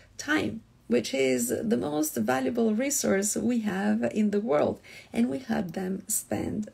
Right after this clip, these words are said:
time better. Are you a Mana user yet? If not, we would love for you to try our app. Uh, our time tracking app uses machine learning technology to predict future behavior and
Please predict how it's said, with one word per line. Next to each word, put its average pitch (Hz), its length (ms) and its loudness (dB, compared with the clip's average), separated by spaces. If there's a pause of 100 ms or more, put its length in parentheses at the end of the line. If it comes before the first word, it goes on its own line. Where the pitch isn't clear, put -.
time - 460 -8 (180)
better. - 300 -8 (880)
Are 233 60 6
you 330 160 10
a - 20 8
Mana 381 220 8
user 359 480 6
yet? 381 420 6
If 311 220 2
not, 339 340 4
we 320 120 6
would 349 160 6
love 233 580 4 (200)
for 247 120 4
you 214 480 8
to 226 80 2
try 180 560 0
our 190 260 0
app. - 460 0
Uh, - 200 0 (180)
our 202 260 4
time 226 280 2
tracking 226 440 0
app 214 320 0
uses 202 460 4 (360)
machine 269 360 0
learning 240 300 2
technology 214 680 0
to 196 400 -2
predict - 480 -2 (100)
future 214 480 0
behavior 208 760 0 (360)
and 220 340 6